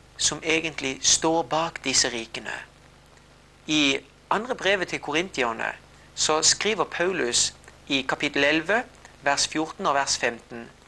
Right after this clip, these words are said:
«Satan selv skaper seg om til en lysets engel. Derfor er det ikke noe stort om òg hans tjenere skaper seg om til rettferdighetstjenere.» Ja, det vil bli et forferdelig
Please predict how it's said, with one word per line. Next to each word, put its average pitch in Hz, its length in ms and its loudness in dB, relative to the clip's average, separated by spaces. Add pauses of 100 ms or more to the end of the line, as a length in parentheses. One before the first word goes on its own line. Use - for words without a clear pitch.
(460)
«Satan 240 520 0
selv - 480 2 (520)
skaper 185 420 2
seg 175 340 2
om 208 240 -2
til 151 220 -4
en 143 180 -2
lysets 185 720 0
engel. 135 440 -2 (600)
Derfor 180 280 2
er 156 100 4
det - 160 -6
ikke 226 300 -6
noe 254 160 -4
stort - 600 -2 (380)
om 156 180 -2
òg 214 320 4
hans 175 320 0
tjenere 175 540 0 (280)
skaper - 380 0
seg - 220 0
om 180 160 -2 (100)
til 139 160 -4
rettferdighetstjenere.» 135 1900 -2 (2500)
Ja, 143 140 2
det 143 160 0
vil 143 120 2
bli 143 300 0
et 143 140 -6
forferdelig 151 1000 -4